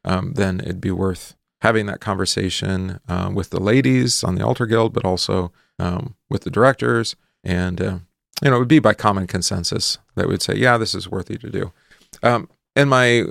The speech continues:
previous parish, one of my previous parishes, um, the congregation,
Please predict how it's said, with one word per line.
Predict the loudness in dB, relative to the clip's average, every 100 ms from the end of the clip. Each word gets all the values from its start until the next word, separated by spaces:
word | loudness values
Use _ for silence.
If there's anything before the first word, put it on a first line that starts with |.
| -4
previous | 4 6 6
parish, | 6 4 4 2
one | 2
of |
my | 2
previous | 2 0 0
parishes, | 0 0 0 -2 -2 2
um, | 2 2
the | 2 0 0 _ _ 4
congregation, | 4 6 2 2 0 -4